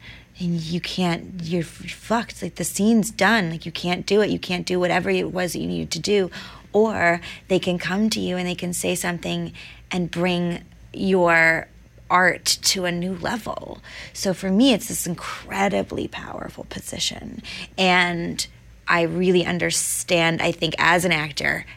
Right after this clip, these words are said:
how influential a director can be on your performance. And, um, in a good and a bad way. So the idea of having to go up to an actor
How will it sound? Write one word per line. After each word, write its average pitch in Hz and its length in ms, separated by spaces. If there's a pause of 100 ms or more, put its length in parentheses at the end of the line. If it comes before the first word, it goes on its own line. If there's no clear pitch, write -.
how 170 360
influential 151 720
a 143 40
director 147 380
can 160 140
be 147 180
on 135 140
your 113 100
performance. - 880 (540)
And, 170 320
um, 147 400 (180)
in 185 240
a 170 100 (180)
good 180 200
and 156 100
a 151 60
bad 151 240
way. 160 300 (260)
So 165 480 (240)
the 175 120
idea 180 440
of 175 60
having 170 380
to 165 100
go 160 180
up 151 160
to 185 120
an 165 100
actor 165 680